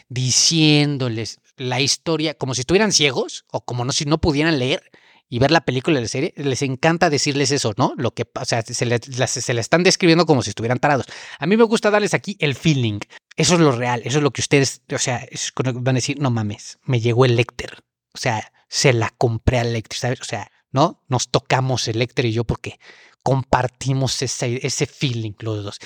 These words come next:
Eso es lo que quiero que se lleven de La Voz del Fanático. ¿Cómo hacer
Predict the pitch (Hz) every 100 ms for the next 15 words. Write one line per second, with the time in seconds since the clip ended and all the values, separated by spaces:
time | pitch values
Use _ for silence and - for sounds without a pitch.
0 | - 170 240 240 247 170 - 240 226 190
1 | 156 185 220 190 190 240 220 294 - -
2 | - - _ _ 247 302 311 - 151 147
3 | -